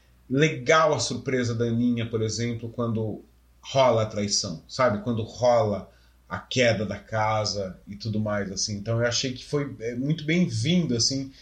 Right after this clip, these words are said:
E não tem porquê, né? Porque você, é uma coisa que cabe melhor na literatura, sabe? Do que num filme. Essa camada, assim, reflexiva e tal. Talvez se fosse uma série, tivesse episódios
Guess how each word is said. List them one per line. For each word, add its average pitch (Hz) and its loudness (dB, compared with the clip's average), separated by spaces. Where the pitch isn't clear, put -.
E 302 0
não 269 2
tem 220 2
porquê, 185 2
né? 160 2
Porque - -4
você, 170 2
é 139 0
uma 165 4
coisa 165 4
que - -8
cabe 170 2
melhor 170 4
na 165 2
literatura, 127 0
sabe? 127 2
Do 117 0
que 139 0
num 123 0
filme. 107 0
Essa 135 4
camada, 123 2
assim, 107 0
reflexiva 123 2
e 117 -2
tal. 147 4
Talvez 226 4
se - 0
fosse 190 2
uma 170 2
série, 151 4
tivesse 123 -2
episódios 123 2